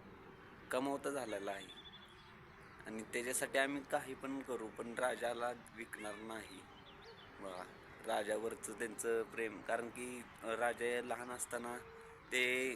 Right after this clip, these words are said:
दोन जणांना म्हणाले होते, "असंच घेऊन जावा, फुकटच घेऊन जावा, काय असं पण त्याचा काय उपयोगच नाही आहे." पण कोणी नेलं नव्हतं त्यावेळेस. त्यानंतर त्यांनीच त्याची चटणी भाकर, चटणी भाकरचा पैलवान म्हणून पण त्याला ओळखला जातो.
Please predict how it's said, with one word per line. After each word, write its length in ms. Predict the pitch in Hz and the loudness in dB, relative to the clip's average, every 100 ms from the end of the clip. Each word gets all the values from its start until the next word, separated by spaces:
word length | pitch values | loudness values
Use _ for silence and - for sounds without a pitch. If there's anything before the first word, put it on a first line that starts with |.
| - | -2
दोन 500 | 110 127 135 139 131 | 0 4 6 4 2
जणांना 400 | 135 135 135 135 | 4 4 4 2
म्हणाले 360 | 143 131 127 131 | 2 2 2 0
होते, 220 | 117 123 | 2 6
"असंच 380 | 123 131 131 127 | 6 4 -2 -4
घेऊन 180 | 123 | -2
जावा, 220 | 113 107 107 | 2 2 2
फुकटच 520 | - 120 123 127 120 | 0 -2 0 -2 -2
घेऊन 180 | 117 110 | -4 -2
जावा, 280 | 104 104 104 - - - - - - | 0 0 0 -6 -14 -14 -14 -8 0
काय 140 | 113 | 4
असं 300 | 113 113 117 | 6 4 2
पण 280 | 107 110 110 | 0 -2 -4
त्याचा 320 | 101 117 113 | -2 0 2
काय 120 | 113 | 4
उपयोगच 500 | 113 110 107 101 104 | 4 2 0 0 0
नाही 280 | 104 98 95 | -2 -4 -2
आहे." 100 | 98 - - - - 117 | -2 -4 -10 -12 -8 -6
पण 100 | 117 | -2
कोणी 280 | 131 135 | 0 2
नेलं 340 | 143 139 120 127 | 2 0 0 -2
नव्हतं 240 | 123 113 | -2 -2
त्यावेळेस. 460 | 107 117 107 107 110 - - - - - - - | 4 4 4 2 -2 -8 -16 -16 -16 -14 -8 0
त्यानंतर 520 | 120 123 113 123 127 | 0 0 0 2 2
त्यांनीच 420 | 127 123 123 127 | 2 0 -2 -2
त्याची 640 | 131 113 123 123 123 123 120 - | -4 -4 -4 -4 -2 -4 -4 -4
चटणी 280 | 120 120 120 | -4 -4 -2
भाकर, 560 | 117 107 113 110 113 117 - - - - - - - | -2 -2 -2 0 0 -2 -8 -14 -14 -14 -14 -12 -2
चटणी 220 | 110 - | -2 0
भाकरचा 440 | 120 127 - 110 120 | 0 0 0 0 0
पैलवान 440 | - 123 104 107 | 2 2 2 0
म्हणून 340 | 110 107 107 107 | 0 -4 -4 -6
पण 260 | - 110 | -4 -2
त्याला 160 | 107 107 | 2 2
ओळखला 400 | 107 101 92 92 | 2 2 -2 -6
जातो. 360 | 98 90 - | -4 -8 -10